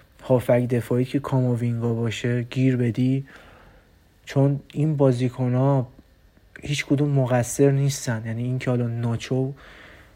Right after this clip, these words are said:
مدافع فیکس تیم شده مقصر نیست و این که حالا شوامنی میاد توی پست غیر تخصصی بازی می‌کنه یا حتی کاماوینگا، که کاماوینگا هم الان مجبوره توی پست غیر تخصصیش بازی بکنه.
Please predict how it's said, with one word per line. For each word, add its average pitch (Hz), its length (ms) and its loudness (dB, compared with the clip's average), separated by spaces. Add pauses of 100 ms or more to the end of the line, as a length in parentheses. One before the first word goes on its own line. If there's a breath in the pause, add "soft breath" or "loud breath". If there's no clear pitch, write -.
(680 loud breath)
مدافع 135 480 4
فیکس 147 360 0
تیم 127 340 -2
شده 127 640 0
مقصر 127 600 0
نیست 127 420 -4
و 123 40 0
این 123 200 0
که 131 120 0
حالا 127 180 0
شوامنی 127 640 -2
میاد 131 480 -2 (540 loud breath)
توی 135 180 2
پست 139 420 0
غیر 131 280 4
تخصصی 123 680 -2
بازی 127 260 2
می‌کنه 117 520 -4
یا 123 320 0
حتی 127 280 -2
کاماوینگا، 131 760 0
که 160 220 -2 (360 loud breath)
کاماوینگا 127 600 2
هم 160 60 2
الان 151 220 4
مجبوره 120 500 0
توی 120 180 -2
پست 120 320 -6
غیر 123 240 2
تخصصیش 113 640 -4
بازی 110 260 -4
بکنه. 95 380 -8